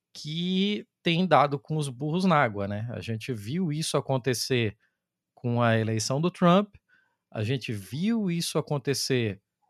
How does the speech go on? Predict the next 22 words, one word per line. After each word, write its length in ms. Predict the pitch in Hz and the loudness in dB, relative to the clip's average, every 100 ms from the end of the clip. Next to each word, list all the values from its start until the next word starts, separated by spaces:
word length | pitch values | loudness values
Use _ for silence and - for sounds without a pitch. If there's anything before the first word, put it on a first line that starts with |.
| _ _ | _ _
com 520 | 135 135 135 131 - | -4 0 0 -2 -4
o 200 | 123 113 | -6 -6
próprio 400 | 110 120 113 131 | 0 0 0 -4
Brexit, 680 | 113 117 170 185 - 220 - | -2 0 0 0 -6 -6 -4
né? 160 | 117 151 | -4 -4
Que 200 | - 123 | -2 -2
eram 200 | 120 113 | -2 -4
duas 380 | 113 208 170 | -6 -6 -6
pesquisas 680 | - 127 - - 147 135 113 | -4 -6 -6 -6 -6 -4 -2
de 80 | 117 | -4
opinião 480 | 110 127 113 123 127 | -4 -4 -2 -2 -4
que 160 | 120 | -8
davam 600 | 98 101 139 180 143 131 | -6 -2 2 2 0 -4
como 500 | 110 117 127 113 101 _ _ _ _ _ _ _ _ _ - | -6 -8 -6 -6 -8 _ _ _ _ _ _ _ _ _ -6
como 400 | 131 127 120 110 | -4 -2 -2 -2
vencedor, 680 | 139 131 143 110 127 143 | 0 0 -2 -4 -2 0
até 440 | 120 110 143 226 262 _ - | -2 -2 0 0 -2 _ 0
às 220 | 151 107 | 2 2
vezes 380 | 107 202 240 180 | 0 -2 -2 -8
com 240 | - 123 | -6 -2
larga 320 | 120 247 247 | 0 0 -4
vantagem, 680 | 120 127 123 185 240 107 | -6 -4 -2 -2 -2 -6